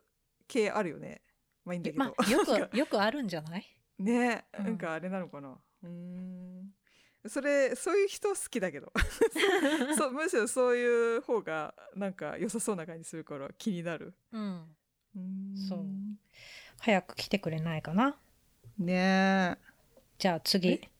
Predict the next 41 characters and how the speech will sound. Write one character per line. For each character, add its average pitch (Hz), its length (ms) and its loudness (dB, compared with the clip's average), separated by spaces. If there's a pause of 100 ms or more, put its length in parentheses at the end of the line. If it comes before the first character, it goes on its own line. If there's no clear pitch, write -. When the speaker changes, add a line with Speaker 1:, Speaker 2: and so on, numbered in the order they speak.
(160)
Speaker 1:
う 214 60 4
ん。 175 260 2 (160)
Speaker 2:
私、 165 640 -2
次 196 240 2
な 165 120 -2
ん 160 80 -4
だ 143 80 -8
っ - 80 -20
け。 - 180 -10 (840)
あ、 - 360 0
ま 214 100 4
た 285 80 4
ユ 220 140 4
ニ 226 140 4
ク 226 120 0
ロ 220 100 4
な 214 140 4
ん 190 80 4
だ 170 80 0
け 156 140 -4
ど。 160 320 -8 (300)
Speaker 1:
う 269 60 8
ん。 175 280 2 (380)
Speaker 2:
あ 180 140 0
の、 175 360 -4 (640)
ワ 240 180 0
ン 349 60 -6
ピ 370 200 4
ー - 40 0
ス - 140 2
を 131 100 2
買 170 160 -4
っ - 100 -6
た 175 100 2
の。 160 200 -4 (1040)
Speaker 1:
あ - 20 -18
ー、 277 520 4
私 247 260 0
ね、 220 260 2
ユ 247 180 4
ニ-、 302 160 4